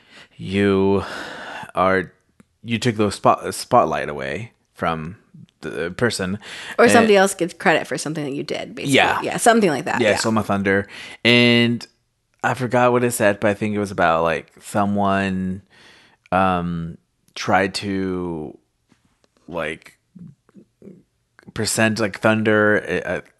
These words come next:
Speaker 1: on the, on this, like, work that this person did. Then Macbeth did it, uh, in the play, and so, like, that, but Macbeth stole
Speaker 2: Macbeth?
Speaker 1: the thunder. No? Oh,
Speaker 2: I
Speaker 1: what,
Speaker 2: don't
Speaker 1: what
Speaker 2: think,
Speaker 1: was it?
Speaker 2: I don't think there was anything about Macbeth here.
Speaker 1: Oh, okay.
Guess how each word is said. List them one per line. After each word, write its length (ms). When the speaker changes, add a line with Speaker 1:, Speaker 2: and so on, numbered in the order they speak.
Speaker 1:
on 380
the, 260
on 120
this, 260
like, 200
work 300
that 100
this 160
person 280
did. 340
Then 220
Macbeth 680
did 220
it, 300
uh, 380
in 80
the 100
play, 720
and 140
so, 120
like, 260
that, 260
but 260
Macbeth 640
stole 720
Speaker 2:
Macbeth? 560
Speaker 1:
the 60
thunder. 460
No? 300
Oh, 120
Speaker 2:
I 20
Speaker 1:
what, 60
Speaker 2:
don't 120
Speaker 1:
what 60
Speaker 2:
think, 100
Speaker 1:
was 120
it? 120
Speaker 2:
I 40
don't 160
think 120
there 120
was 120
anything 220
about 200
Macbeth 440
here. 220
Speaker 1:
Oh, 300
okay. 380